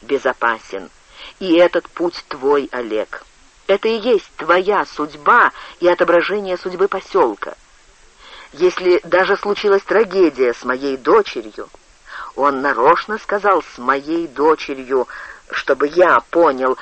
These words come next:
подумал Олег. «И если никакой экспедиции нет, и никто нас не найдет, будем готовы к худшему, то остается корабль, и остаешься ты,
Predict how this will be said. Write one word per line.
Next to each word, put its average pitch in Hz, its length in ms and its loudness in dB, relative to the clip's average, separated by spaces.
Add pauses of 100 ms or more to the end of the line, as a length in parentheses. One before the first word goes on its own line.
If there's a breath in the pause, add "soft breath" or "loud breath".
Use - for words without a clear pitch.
(100)
подумал 147 340 0
Олег. 165 300 2 (260 loud breath)
«И 202 80 -12
если 165 680 -2 (160)
никакой 185 520 0
экспедиции 202 840 -8
нет, 220 360 -2 (320 loud breath)
и 214 80 -4
никто 208 420 0
нас 196 240 0 (100)
не 160 160 -4
найдет, 180 640 0 (340)
будем 190 500 -2
готовы 127 360 0
к - 60 -8
худшему, 95 600 -6 (580 loud breath)
то 113 100 -4
остается 117 520 -4
корабль, 123 540 -4 (560)
и 131 60 -2
остаешься 123 640 -2
ты, 185 280 -10